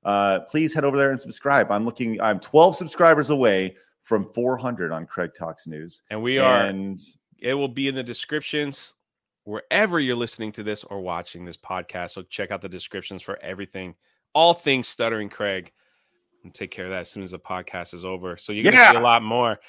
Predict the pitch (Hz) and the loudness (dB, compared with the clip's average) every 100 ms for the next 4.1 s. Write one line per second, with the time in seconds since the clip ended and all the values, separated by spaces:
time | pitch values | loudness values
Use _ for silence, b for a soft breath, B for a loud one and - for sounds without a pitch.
0 | b b b - 160 196 190 190 208 190 | b b b 0 4 6 6 6 6 6
1 | 185 151 175 170 165 156 143 131 120 _ | 6 4 2 4 6 6 6 4 0 _
2 | _ _ 135 147 143 147 147 - 143 139 | _ _ -8 -8 -6 -6 -6 0 0 0
3 | 143 117 - 98 104 110 113 110 120 110 | -2 -2 -4 -8 -8 -8 -8 -8 -8 -10